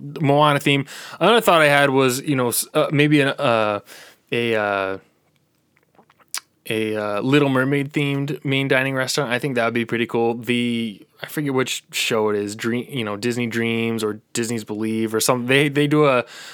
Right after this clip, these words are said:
uh, an under the sea, uh, song, and, you know, the stage fills with bubbles. I think they could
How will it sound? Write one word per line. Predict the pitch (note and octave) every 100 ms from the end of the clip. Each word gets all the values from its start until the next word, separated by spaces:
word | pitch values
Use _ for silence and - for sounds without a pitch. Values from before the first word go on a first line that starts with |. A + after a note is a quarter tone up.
| -
uh, | C3 A#2 A2+ A2+
an | B2 B2+
under | C#3 C#3+
the | C3 A#2+
sea, | - C3+ B2+ B2 A#2+ A2+ _ - _ _ _ _ _ _
uh, | - A2+ G#2 G#2 G2+ G#2 G#2+ - - G2 - - - _ _ _ _ -
song, | C#3+ - D3 B2 A2+ A#2
and, | A#2+ A#2 A2+ A2+
you | C3+ A#2
know, | G#2+
the | G#2+
stage | - C#3 B2+ A#2+
fills | - B2
with | A2 G2+
bubbles. | B2 B2+ B2+ A#2+
I | A#2+
think | C#3 E3
they | D3
could | C#3 A#2+ B2+ C#3